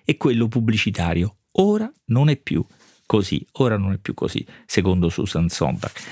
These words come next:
E d'altro lato l'iconografia della sofferenza ha una storia lunga, no? Un lungo pedigree, pensiamo a tutte le immagini religiose, delle passioni,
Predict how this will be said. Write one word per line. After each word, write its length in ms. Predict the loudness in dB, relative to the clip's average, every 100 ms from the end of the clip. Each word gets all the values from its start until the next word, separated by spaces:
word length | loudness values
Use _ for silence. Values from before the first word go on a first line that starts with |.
| -8
E 80 | -2
d'altro 340 | 2 2 2 2
lato 260 | 2 2
l'iconografia 680 | 0 0 0 2 0 0 0
della 180 | 0 -2
sofferenza 540 | -2 -2 0 0 0
ha 20 |
una 120 | 0 0
storia 380 | 0 0 0 0
lunga, 440 | 2 2 2 2
no? 140 | 2 2
Un 140 | 2
lungo 420 | 4 4 4 2
pedigree, 560 | 2 2 2 4 2 2
pensiamo 320 | -2 -4 -6
a 40 |
tutte 220 | -4 -4 0
le 60 |
immagini 440 | 0 2 2 2 2
religiose, 720 | 2 0 0 2 2 0 -2
delle 200 | -2 2
passioni, 760 | 4 4 4 4 4 2 0